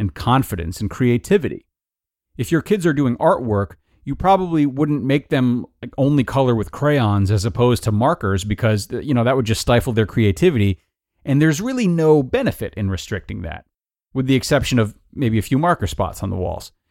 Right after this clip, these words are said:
Big deal. Uh, unless it pertains to their safety, putting restriction on these types of things really only prevents them from getting in touch with who they are and building morale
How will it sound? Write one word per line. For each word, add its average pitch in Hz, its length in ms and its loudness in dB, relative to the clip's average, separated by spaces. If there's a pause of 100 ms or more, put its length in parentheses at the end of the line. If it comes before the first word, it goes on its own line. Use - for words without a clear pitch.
(140)
Big 110 180 -2
deal. 135 260 0 (600)
Uh, 104 280 -8
unless 170 320 4
it 208 100 -6
pertains 180 460 0
to 170 100 -2
their 151 160 2
safety, 113 640 -2 (140)
putting 185 300 2
restriction 135 680 0
on 123 280 2
these 131 200 0
types 135 340 -2
of 117 140 -4
things 117 400 0 (400)
really 208 340 2
only 180 300 2
prevents 131 500 -2
them 113 260 0
from 113 200 -2
getting 107 280 0
in 101 100 -2
touch - 320 -8
with 104 120 -6
who 113 140 0
they 92 160 0
are 95 300 -2
and 90 200 -4
building 107 320 0
morale 104 640 0